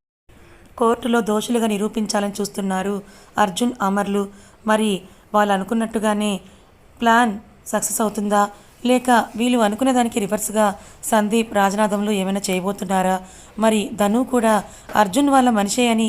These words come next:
వాళ్ళకి తెలిస్తే భూమి ప్రాణానికి ప్రమాదం కదా. మరి అర్జున్ ఏం చేయనున్నాడు? భూమికి తన ప్రాణానికి కంచుకోటలా మారనున్నాడా?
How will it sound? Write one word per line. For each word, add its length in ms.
వాళ్ళకి 280
తెలిస్తే 400
భూమి 360
ప్రాణానికి 560
ప్రమాదం 460
కదా. 280
మరి 180
అర్జున్ 420
ఏం 160
చేయనున్నాడు? 680
భూమికి 480
తన 140
ప్రాణానికి 500
కంచుకోటలా 600
మారనున్నాడా? 720